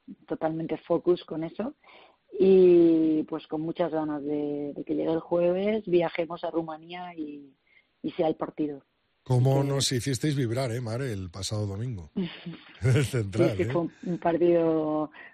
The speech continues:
Speaker 1: ahora que estamos analizando todo, todos los datos, la verdad estuvo muy, muy, muy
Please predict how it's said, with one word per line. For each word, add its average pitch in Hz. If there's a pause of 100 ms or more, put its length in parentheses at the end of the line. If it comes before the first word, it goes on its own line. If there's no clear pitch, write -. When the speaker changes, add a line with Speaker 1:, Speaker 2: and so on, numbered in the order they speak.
Speaker 1:
ahora 175
que 180
estamos 180
analizando 165 (840)
todo, 160
todos 175
los 151
datos, 180
la 156
verdad 151
estuvo 156
muy, 147 (100)
muy, 151
muy 143